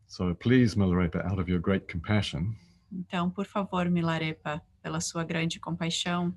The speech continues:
Speaker 1: take care of me and give me meditation instruction.
Speaker 2: tome conta de mim e me instrua em meditação.
Speaker 1: Now, I love the next part.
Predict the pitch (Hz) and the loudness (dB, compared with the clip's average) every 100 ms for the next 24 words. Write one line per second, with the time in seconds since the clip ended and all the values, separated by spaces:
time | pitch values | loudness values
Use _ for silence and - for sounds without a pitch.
0 | _ 101 90 - 107 104 92 82 90 85 | _ -6 -6 0 4 4 4 2 2 2
1 | 87 90 85 85 85 82 85 80 - 80 | 0 -2 -2 0 0 2 0 -2 -2 -4
2 | 80 80 80 - 95 82 - 64 - _ | -4 -4 -4 -4 -6 -6 -14 -18 -20 _
3 | _ _ _ _ 180 180 180 185 180 185 | _ _ _ _ 0 0 2 2 2 0
4 | 170 170 180 202 220 226 - - 175 170 | 0 2 2 2 0 -2 -6 -2 0 2
5 | 180 - - 180 175 165 165 160 - 170 | 0 -2 -2 0 2 2 2 0 -4 -4
6 | - 156 160 160 _ - - _ 117 113 | -2 -2 -4 -6 _ -20 -20 _ 6 8
7 | 110 123 113 107 - - 73 87 | 8 8 8 6 4 -2 0 0